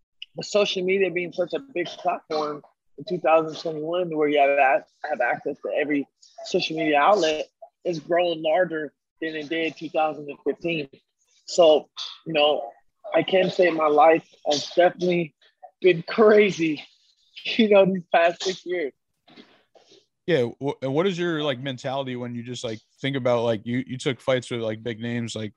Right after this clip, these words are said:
Speaker 2: James Gallagher, Gallagher and, uh, Adam, uh, Bur-, Burax, uh,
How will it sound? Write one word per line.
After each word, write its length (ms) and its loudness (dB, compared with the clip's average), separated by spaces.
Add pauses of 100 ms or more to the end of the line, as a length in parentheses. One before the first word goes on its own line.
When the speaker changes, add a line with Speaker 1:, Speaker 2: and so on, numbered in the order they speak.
(100)
Speaker 2:
James 300 -2
Gallagher, 760 -2
Gallagher 480 -4
and, 240 -8
uh, 280 -6
Adam, 420 -8 (400)
uh, 240 -4
Bur-, 320 -8 (120)
Burax, 720 -6 (160)
uh, 400 -8